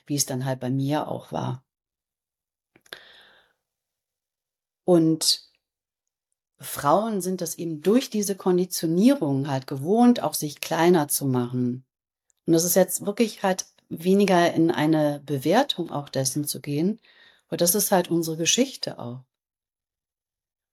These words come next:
Und das, was Sie ja jetzt beschrieben haben, ah, ich möchte mit meiner Stimme und so, wie ich halt bin und nicht, was vielleicht auch von mir erwartet wird oder wie ich als kompetent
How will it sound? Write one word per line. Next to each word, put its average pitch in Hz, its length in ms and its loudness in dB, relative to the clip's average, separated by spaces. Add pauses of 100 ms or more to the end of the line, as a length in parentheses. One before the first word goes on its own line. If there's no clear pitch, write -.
(420)
Und 175 180 -4
das, 190 200 2
was 180 160 0
Sie 214 140 0
ja 220 140 6
jetzt 180 280 2
beschrieben 208 580 0
haben, 151 460 -2 (120)
ah, 214 420 2
ich 180 180 -6
möchte 185 360 0
mit 170 200 -4
meiner 175 320 -2
Stimme 202 360 -2
und 170 160 -4
so, 170 220 -6
wie 165 180 -6
ich - 300 -2
halt 127 320 -2
bin 117 420 -2 (400)
und 139 260 -8
nicht, 240 520 0 (520)
was 160 260 0
vielleicht 147 220 -8
auch 143 100 -6
von 151 200 -4
mir 156 160 0
erwartet 143 680 -2
wird 131 420 -4 (420)
oder 143 320 2
wie 147 200 -4
ich - 540 -8 (220)
als 139 240 0
kompetent 170 1000 -2